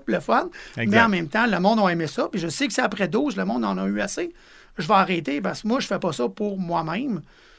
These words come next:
Speaker 1: Je le fais vraiment pour que les gens aient du fun dans leur soirée parce que c'est, ça coûte à peu près le même prix qu'un billet de cinéma. Tu sais, à un moment donné,
Speaker 2: Exact.
Speaker 1: euh,
Speaker 2: Ben, je vais te rassurer, on n'a pas de régisseur à la pleine gueule, fait qu'on peut défoncer.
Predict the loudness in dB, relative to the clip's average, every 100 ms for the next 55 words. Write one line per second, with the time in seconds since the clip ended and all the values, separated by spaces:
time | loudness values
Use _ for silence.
0 | _ -6 -4 -2 -2 0 2 0 -2 -4
1 | -4 -2 0 0 4 4 4 2 -6 -12
2 | -10 -6 0 2 2 0 0 2 0 -2
3 | 0 0 -2 -4 -4 -4 -6 -8 -20 -20
4 | -18 -10 -4 0 0 0 0 0 -2 -6
5 | -2 2 2 2 2 2 2 2 -2 -4
6 | 2 4 4 2 -6 -4 -2 -2 -2 -2
7 | 0 -2 -4 -8 _ -8 -4 -4 -4 -4
8 | -4 -2 -4 -4 -8 -14 -20 -20 -20 -20
9 | -2 2 6 8 8 6 4 2 0 0
10 | 4 6 6 4 4 4 6 4 4 0
11 | 2 0 0 -2 2 4 6 8 8 8
12 | 4